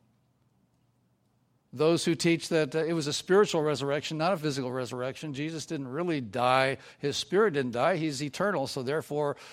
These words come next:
uh, he didn't really die on the cross. He, his body, his spirit left his body, uh, at that point, and he didn't die. Uh, uh,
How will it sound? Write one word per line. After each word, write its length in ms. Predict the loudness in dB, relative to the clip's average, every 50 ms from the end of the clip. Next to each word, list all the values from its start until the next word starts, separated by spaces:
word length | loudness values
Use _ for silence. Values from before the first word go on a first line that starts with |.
| -20 -10 -6
uh, 220 | -2 0 0 0
he 140 | 0 -2 0
didn't 180 | 0 -2 -2
really 220 | -2 -4 -4 -2 0
die 240 | 2 2 4 4 2
on 60 | 0
the 60 | -2
cross. 400 | -4 -2 0 0 0 -2 -4 -4
He, 300 | -4 -4 -2 -2 -2 -4
his 140 | -4 -6 -2
body, 320 | 2 4 6 6 6 4
his 200 | 2 0 -2 -2
spirit 440 | -6 -8 -2 2 2 4 4 2 2
left 340 | 4 4 4 4 2 -4 -18 -20 -20 -20 -8
his 180 | -4 -4 -4 0
body, 500 | 4 8 8 10 10 8 8 6 6 6
uh, 200 | 6 4 4 2 -2 -6 _ _ -20 -20 -10 -2
at 160 | 0 0 2
that 220 | 4 4 4 4 6
point, 280 | 6 6 6 6 4
and 140 | 2 0 0
he 80 | 0 2
didn't 240 | 2 0 0 0 4
die. 460 | 6 8 10 10 10 8 6 4 2
Uh, 40 | 2
uh, 340 | 0 0 0 0 -2 -2